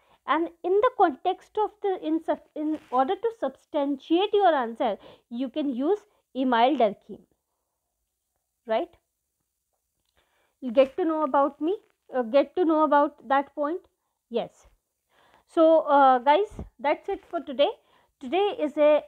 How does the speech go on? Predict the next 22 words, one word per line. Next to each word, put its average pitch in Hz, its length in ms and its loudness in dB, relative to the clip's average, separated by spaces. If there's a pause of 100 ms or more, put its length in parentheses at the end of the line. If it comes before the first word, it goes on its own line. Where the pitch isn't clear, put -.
end 403 340 0 (380)
of, 262 300 0
uh, 269 220 2 (140)
our 262 100 4
unit 254 380 -4
one. 233 300 -4 (440)
From 277 240 0
tomorrow 302 400 2 (120)
onwards, 330 400 0 (120)
one 370 220 0
topic 415 320 0
is 359 160 -6
left. 254 360 -6
I 277 120 -4
think, 339 320 -8
uh, 320 240 0 (420)
it 254 140 -12
has 294 320 0
not 277 380 -4
been 285 320 0
asked 233 420 0 (100)
yet. 220 380 -4